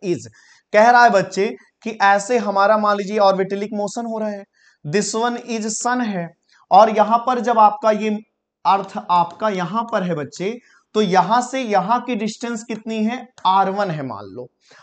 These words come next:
और यहां से यहां की डिस्टेंस कितनी कह रहा है? आर टू है। यहां से यहां तक आर वन है और यहां से यहां तक कितना है बच्चे? आर टू है। और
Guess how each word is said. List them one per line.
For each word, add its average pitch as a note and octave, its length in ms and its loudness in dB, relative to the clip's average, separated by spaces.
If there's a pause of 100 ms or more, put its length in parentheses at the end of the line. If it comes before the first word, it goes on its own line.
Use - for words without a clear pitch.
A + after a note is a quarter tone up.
(160)
और A3 240 6
यहां F#3 380 2
से B3+ 200 -6
यहां A3 280 -2
की A3+ 140 -8
डिस्टेंस A3 420 -6
कितनी A3+ 300 -10
कह A3 160 2
रहा A3+ 140 6
है? A#3+ 60 4 (140)
आर E3+ 240 6
टू F#3+ 220 -10
है। G3 140 -18 (640)
यहां C#3+ 260 0
से F3+ 140 -4
यहां F#3+ 240 0
तक A3+ 180 0
आर F3 220 6
वन A#3 200 0
है A#3+ 200 0 (280)
और F#3 140 4
यहां G3 260 0
से A3 120 -6
यहां G3+ 180 -2
तक A3 180 -4
कितना G#3+ 240 -6
है G#3+ 80 -2
बच्चे? G#3 240 -6 (160)
आर F#3 240 4
टू F3+ 220 -6
है। B2+ 160 -8 (420)
और F#3 380 2